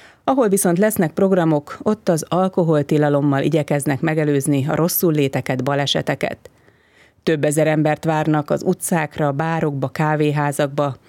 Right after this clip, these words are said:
például Párizsban, Lyonban és Strasbourgban. Az ingyenes és minden zenei stílust befogadó zeneünnepét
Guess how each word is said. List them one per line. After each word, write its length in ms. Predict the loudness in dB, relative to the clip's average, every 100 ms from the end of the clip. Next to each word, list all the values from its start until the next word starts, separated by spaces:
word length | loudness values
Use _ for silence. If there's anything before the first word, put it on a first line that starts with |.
| _ -2
például 380 | 0 2 0
Párizsban, 680 | 0 -2 0 0 0 0 0
Lyonban 460 | 2 2 2 0 -2
és 140 | -2
Strasbourgban. 880 | -4 -2 -2 0 0 0 -2 -2 -4 _ _ _ _ _ _ _ _ _
Az 180 | -4 0
ingyenes 560 | 2 4 2 2 0 0
és 300 | 0 0 2
minden 380 | 2 2 0 0
zenei 360 | 0 2 0
stílust 480 | 0 0 2 2 0
befogadó 520 | -4 -2 -2 0 0
zeneünnepét 880 | 0 0 2 2 0 0 -2 -2 -4